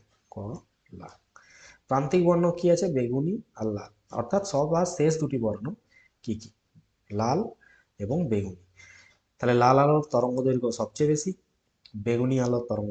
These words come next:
দৈর্ঘ্য সবচেয়ে কম। আর্থিং তার সর্বদা ভূসংলগ্ন থাকে, কারণ পৃথিবীর বিভব সর্বদা জিরো, অর্থাৎ শূন্য। থ্রি পিন প্লাগের যে মোটা পিনটা থাকে,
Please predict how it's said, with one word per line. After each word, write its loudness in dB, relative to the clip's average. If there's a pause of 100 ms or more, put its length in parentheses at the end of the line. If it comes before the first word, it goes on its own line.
দৈর্ঘ্য -4 (120)
সবচেয়ে -2
কম। -18 (2750)
আর্থিং 4 (140)
তার 4 (520)
সর্বদা 6 (100)
ভূসংলগ্ন 4 (100)
থাকে, 4
কারণ 4
পৃথিবীর -2
বিভব 0
সর্বদা 0 (540)
জিরো, 0 (480)
অর্থাৎ -2
শূন্য। -2 (600)
থ্রি 6
পিন 6
প্লাগের 4
যে 2
মোটা 2
পিনটা 0
থাকে, -6